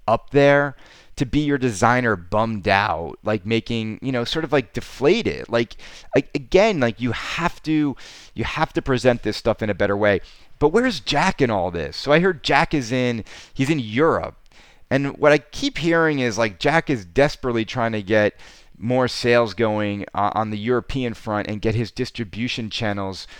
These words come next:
built up more because uh, you know, I'm,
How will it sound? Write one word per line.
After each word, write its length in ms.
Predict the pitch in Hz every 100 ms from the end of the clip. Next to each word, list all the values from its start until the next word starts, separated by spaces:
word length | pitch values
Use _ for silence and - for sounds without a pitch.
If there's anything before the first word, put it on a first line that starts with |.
| - - 87
built 280 | 127 113 -
up 200 | 127 -
more 280 | 104 101
because 580 | 92 107 - 139 117 104 - - - - -
uh, 300 | - 135 123 -
you 100 | 156
know, 80 |
I'm, 140 | 151